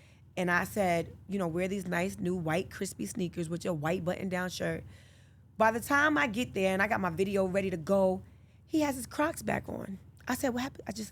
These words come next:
let's, let's just go in there with the Crocs on. We get in there. When I get off the stage, the shirt, that button-down shirt was off,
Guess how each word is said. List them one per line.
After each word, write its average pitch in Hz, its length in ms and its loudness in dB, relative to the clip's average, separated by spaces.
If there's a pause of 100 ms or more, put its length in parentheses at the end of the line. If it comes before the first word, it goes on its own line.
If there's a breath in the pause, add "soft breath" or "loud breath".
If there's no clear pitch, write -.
(120)
let's, 196 180 -2
let's 226 160 -2
just 196 120 -10
go 202 140 2
in 185 40 0
there 175 80 -2
with 170 100 -8
the - 60 -10
Crocs - 280 -2
on. - 140 -6 (380 loud breath)
We 247 100 4
get 285 220 6
in 269 80 2
there. 240 100 2
When 214 120 2
I 233 40 4
get 240 120 0
off - 80 0
the 240 80 -2
stage, 226 460 2 (320 loud breath)
the 202 120 0
shirt, 277 300 0
that 202 340 4
button-down 269 400 6
shirt - 160 0
was 202 220 0
off, 214 300 4